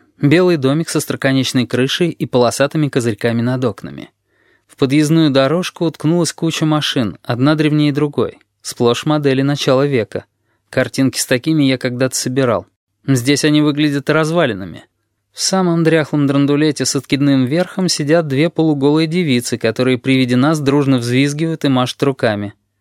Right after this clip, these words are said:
«Прокатимся, мужики! С ветром в ушах! Грохнемся под откос! За кайф!» У ближайшей к нам девушки розовое личико Мэрилин Монро,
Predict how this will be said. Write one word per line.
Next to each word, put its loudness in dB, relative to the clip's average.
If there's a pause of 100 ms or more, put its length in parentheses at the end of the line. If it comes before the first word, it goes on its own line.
(200)
«Прокатимся, 0
мужики! -2 (300)
С 0
ветром 2
в 2
ушах! 0 (160)
Грохнемся 0
под -2
откос! 0
За 0
кайф!» -4 (800)
У 0
ближайшей 0
к -14
нам -2
девушки -2
розовое 0
личико -2
Мэрилин 2
Монро, 0